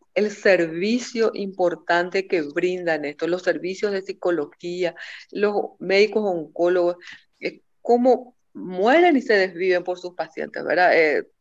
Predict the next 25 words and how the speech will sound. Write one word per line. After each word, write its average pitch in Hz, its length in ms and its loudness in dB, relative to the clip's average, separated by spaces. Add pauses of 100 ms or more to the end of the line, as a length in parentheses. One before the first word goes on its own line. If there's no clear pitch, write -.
capaz, 196 360 2
como 277 280 2
decís, 233 320 -2
siempre 415 280 -2
van 196 200 0
a 190 40 0
existir, 185 460 -8
estamos 196 380 2
de 202 100 2
todo 202 300 2
para 196 240 2
cada 160 200 2
profesión, 170 640 -8
pero 175 280 -2 (520)
dentro 226 540 4
de 202 120 4
todo 226 240 4
lo 254 140 2
que 185 200 0
he 202 60 -2
visto, 185 640 -12
manejar 175 480 -2
una 202 160 -6
paciente 185 380 -6
oncológica 180 760 -2